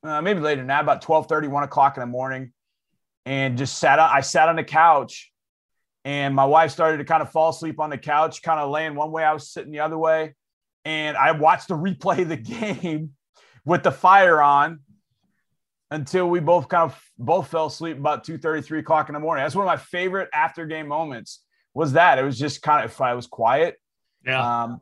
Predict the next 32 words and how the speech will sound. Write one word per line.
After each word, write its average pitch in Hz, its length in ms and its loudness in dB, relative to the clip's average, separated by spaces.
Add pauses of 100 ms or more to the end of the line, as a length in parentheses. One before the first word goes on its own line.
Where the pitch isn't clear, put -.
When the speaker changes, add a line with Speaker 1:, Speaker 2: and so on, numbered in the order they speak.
Speaker 1:
you 131 120 -10
know, 139 100 -2
you 147 100 -4
could 131 160 -8
celebrate 147 440 0
Christmas 147 380 -8
the 139 120 -6
next 139 280 -2
day 143 360 4
without 135 340 4
having 139 320 0
to 123 220 -4 (260)
worry 147 320 4
about 139 280 4
what 143 100 2
was 143 100 -4
gonna 143 160 -6
happen 139 300 0
in 120 100 -8
Tennessee 139 500 -6
the 139 100 -6
next 123 280 -4
weekend. 151 460 -4
You 123 80 -8
could - 140 -8
just 120 180 -10
kind 135 140 0
of 123 80 0
have 131 120 2
a 120 40 -6
moment 131 360 -2
to 104 220 -12